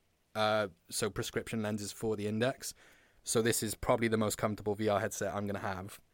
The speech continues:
The Quest two, I don't have those lenses, so, um, I've just got my glasses, which means I have to wear the headset in a very specific way, which is uncomfortable. Um, so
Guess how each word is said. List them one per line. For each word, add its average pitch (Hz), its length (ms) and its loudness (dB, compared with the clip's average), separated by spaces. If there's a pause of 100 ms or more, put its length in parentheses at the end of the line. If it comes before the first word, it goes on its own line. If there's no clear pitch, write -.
(520)
The 117 80 -4
Quest - 340 4
two, 117 340 4
I 110 80 2
don't 107 220 -2
have 110 200 0
those 110 180 -2
lenses, 117 640 -2
so, 104 440 -2 (920)
um, 110 440 0 (140)
I've 107 140 0
just - 200 0
got 107 180 2
my 107 80 0
glasses, 107 760 2 (360)
which - 340 -2 (880)
means 123 380 4
I 117 80 8
have 120 200 4
to 123 100 -2
wear 117 260 2
the 110 100 2
headset 110 420 -2
in 110 100 -4
a 107 60 -4
very 107 280 0
specific - 480 -6
way, 113 160 0
which 113 160 -4
is 104 80 -6
uncomfortable. 110 680 -2 (800)
Um, 110 400 0 (300)
so 107 360 -2